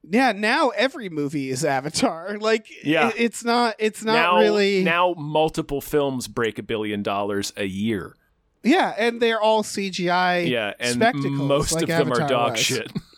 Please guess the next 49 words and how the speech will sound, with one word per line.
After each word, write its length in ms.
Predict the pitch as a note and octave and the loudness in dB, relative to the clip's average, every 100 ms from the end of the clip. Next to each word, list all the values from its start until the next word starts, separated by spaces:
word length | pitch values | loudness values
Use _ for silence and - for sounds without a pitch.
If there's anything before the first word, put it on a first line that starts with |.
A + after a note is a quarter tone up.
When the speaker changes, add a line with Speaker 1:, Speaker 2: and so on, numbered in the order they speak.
| - | -20
Speaker 2:
<laughs> 340 | D5+ D5 C#5+ G3 | -14 -12 -4 2
Speaker 1:
Yeah. 260 | D#4 B3+ D#3 G3+ - - - - | 4 2 -2 -6 -6 -16 -18 -4
So, 280 | D#4 C4+ B3+ | 0 2 2
yeah, 200 | C#4+ G#3+ | 0 2
Avatar 340 | B3 D#4+ D4+ | -2 0 -2
doesn't 240 | C#4+ C4 A#3+ | -2 -4 -2
feel 160 | B3 A3+ | -4 -4
special 560 | - - A#3 - G3+ | -4 0 0 0 0
in 120 | F#3 | 0
the 80 | F3+ | -2
landscape, 580 | E3 F3+ F#3+ F#3+ - D#3+ | -2 -2 -2 -4 -6 -2
in 80 | F3+ | -2
the 60 | |
current 340 | E3+ F#3+ F3 - | -2 -2 -2 -2
landscape 720 | D3+ F#3+ F#3+ - A#2+ A2 - | -2 -2 -4 -8 -10 -12 -6
Speaker 2:
Not 140 | B2 | -2
Speaker 1:
at 40 | D3+ | 2
Speaker 2:
at 60 | |
Speaker 1:
all. 140 | F3 F#3 | 4 2
Speaker 2:
all. 260 | G2+ F2+ B2 | 0 -4 -6
Yeah, 260 | A#2 F2+ - | -6 -6 -6
at 160 | G2 | -4
all. 340 | G2 A2 D2+ - _ _ _ _ _ | -2 -2 -4 -14 _ _ _ _ _
Speaker 1:
And 160 | G3 G#3+ | -2 0
it's 240 | G#3+ A3 - | -2 -2 -2
like, 160 | A3+ | -2
I 120 | G#3 A#3 | 0 2
want, 280 | B3 D4 A3+ | 2 0 0
I 100 | A3+ | 2
want, 220 | B3+ C#4+ | 2 2
like, 140 | C#4 | -2
a 60 | G#3+ | -2
documentary 920 | - F3 G3+ E3+ C#3+ C#3+ F#3+ F#3 D3+ | -4 -8 -6 -6 -2 0 2 2 0
about 380 | B2+ C3 C3 - | -2 -4 -4 -4
this. 220 | C#3 C3+ | -4 -2
I 80 | E3 | 0
wanna 240 | F#3 C#4+ | 2 2
know 120 | D#4+ D4 | 0 0
what 180 | A#3+ A#3 | 0 -4
happened, 720 | - F3+ F#3 D3 F2 D#2 - _ _ _ _ - | -6 -6 -4 -8 -14 -20 -20 _ _ _ _ -4
because 240 | A3+ B3 A3+ | 0 2 0
it 100 | - | -4
feels 540 | - C4+ C4+ D4 D4 | -4 0 2 2 0
like 160 | C4 - | -2 -2
something 440 | - A3+ C4 B3 | -2 -2 -2 -4
happened 640 | - F3+ G3+ - F#3+ D#3+ | -4 -2 -2 -2 -4 -4
to 120 | - | -8
James 380 | F3 F3 E3 F3+ | -2 -2 -2 -4
Cameron 600 | - F#3 F3+ D3 C3+ C3 | -2 -2 -2 -6 -10 -14